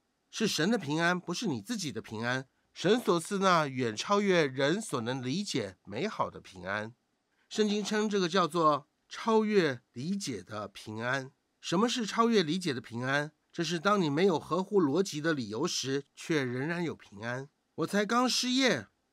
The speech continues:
却不知为何对此有平安。为什么？主是我的牧者。你刚从医生听到可怕的检查报告是癌症，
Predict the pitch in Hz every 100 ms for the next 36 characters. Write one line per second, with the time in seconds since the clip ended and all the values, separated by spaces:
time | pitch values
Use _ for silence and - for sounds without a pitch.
0 | _ - 226 202 - 233 262 214 - 143
1 | 175 226 180 - 120 107 - 104 127 170
2 | 190 _ _ _ _ _ _ _ _ 233
3 | 196 117 101 - _ 127 104 101 175 92
4 | 127 214 165 - - _ _ _ _ _
5 | _ _ _ _ 156 165 156 226 226 190
6 | 214 202 208 208 202 208 220 190 - 127
7 | 170 160 147 131 107 131 175 165 180 160
8 | 139 - - 151 95 95 135 208 143